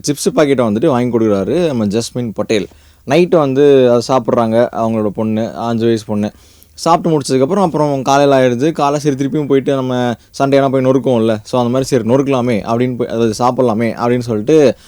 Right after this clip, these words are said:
அவங்க பொண்ணு போயிட்டு அந்த சிப்ஸ் பாக்கெட்டை எடுக்க போய் பார்க்கும்போது, நைட்டு, சரி, நைட் இருட்டில் ஒண்ணும் தெரியல, என்னமோ தெரியல, பகல்ல வெளிச்சத்துல வந்து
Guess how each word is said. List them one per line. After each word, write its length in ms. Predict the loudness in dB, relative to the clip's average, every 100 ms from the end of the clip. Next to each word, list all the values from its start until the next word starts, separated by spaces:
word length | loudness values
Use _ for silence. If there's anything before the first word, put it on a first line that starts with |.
| -10
அவங்க 240 | -2 0 2
பொண்ணு 320 | 0 0 0
போயிட்டு 240 | 2 2
அந்த 160 | 0 -4
சிப்ஸ் 220 | -8 -6
பாக்கெட்டை 320 | -6 -4 -4
எடுக்க 500 | -2 -2 -2 -2 -4 -6 _ _ _ _
போய் 220 | 2 2
பார்க்கும்போது, 460 | 2 -2 0 0 0
நைட்டு, 360 | 0 0 0
சரி, 220 | 0 0 0
நைட் 220 | -2 0
இருட்டில் 280 | -2 0 0
ஒண்ணும் 140 | 2
தெரியல, 180 | 0 0
என்னமோ 220 | 0 0
தெரியல, 360 | 0 0 0 0
பகல்ல 300 | 2 2 2
வெளிச்சத்துல 460 | 2 2 0 0 0
வந்து 460 | 2 2 4 2